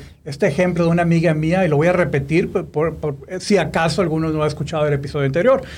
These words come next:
Decía ella que ella es empresaria, tiene un grupo de empresas y, y empleados. Y decía que al principio, cuando ella no tenía tanta experiencia, cuando venía un empleado a quejarse, a darle una, eh,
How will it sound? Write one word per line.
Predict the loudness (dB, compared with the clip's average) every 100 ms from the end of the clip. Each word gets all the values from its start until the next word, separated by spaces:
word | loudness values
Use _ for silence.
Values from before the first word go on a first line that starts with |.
| -16 -8
Decía | -6 -2 0 2
ella | 4 2
que | 2 -2 2 2
ella | 2
es | 2
empresaria, | 0 -2 2 2 4 2
tiene | 2 0 0 -2
un | -4 -2 -2
grupo | 0 0 0
de | 0
empresas | 0 2 2 4 2 0 -10 -18 -8
y, | -2 0 0 2
y | 4
empleados. | 4 2 0 0 -4 -12 -18 -20 -20 _ -20
Y | -10
decía | -4 -4 0 -2 2
que | 4
al | 2
principio, | 2 -2 0 2 2 4 4 4
cuando | 4 -2 0 0 2
ella | 2 2 0
no | 0
tenía | -2 -2 -2
tanta | -2 -2
experiencia, | -4 -2 0 0 2 2 0 -8 -20 _
cuando | -4 0
venía | 2 4
un | 4
empleado | 4 2 2 2 4 4
a |
quejarse, | 2 -2 -2 0 0 0 0
a |
darle | 0 2 0
una, | -2 -2 -2 -2 -4 -14 -20
eh, | -14 -12 -12